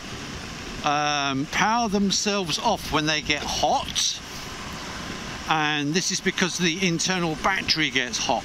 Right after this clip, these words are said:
powering it while they're running. And the best way to get around that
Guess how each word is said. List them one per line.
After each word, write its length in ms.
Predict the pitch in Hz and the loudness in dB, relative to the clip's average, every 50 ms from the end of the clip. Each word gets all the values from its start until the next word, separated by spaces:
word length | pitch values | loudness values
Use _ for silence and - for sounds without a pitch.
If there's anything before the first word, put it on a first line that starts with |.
| - - | -4 -2
powering 480 | - - 160 170 170 165 147 135 123 123 | 0 2 2 4 2 2 2 2 2 2
it 100 | 110 98 | 0 0
while 300 | 110 131 127 127 135 139 | 0 0 2 2 2 2
they're 200 | 127 139 135 135 | 0 0 0 2
running. 380 | 147 165 160 143 127 117 104 101 95 - - - - - - - - - - - - - - - - - - | 2 2 2 2 2 0 0 -2 -4 -6 -8 -8 -8 -8 -8 -8 -8 -8 -8 -8 -8 -8 -8 -8 -8 -2 0
And 320 | 156 151 151 156 147 147 143 | 2 2 2 2 0 0 2
the 340 | 147 147 147 147 143 143 139 - - - - - - | 2 2 2 2 0 -2 -4 -6 -6 -6 -6 0 2
best 280 | 233 247 214 - - | 2 2 2 0 2
way 200 | 190 220 220 202 | 2 4 4 4
to 80 | 185 190 | 2 2
get 160 | - 185 175 | 2 2 2
around 480 | 175 170 165 196 190 180 175 160 139 120 | 2 0 2 2 2 2 2 0 0 0
that 340 | 120 117 117 123 135 165 | 2 2 2 2 0 -2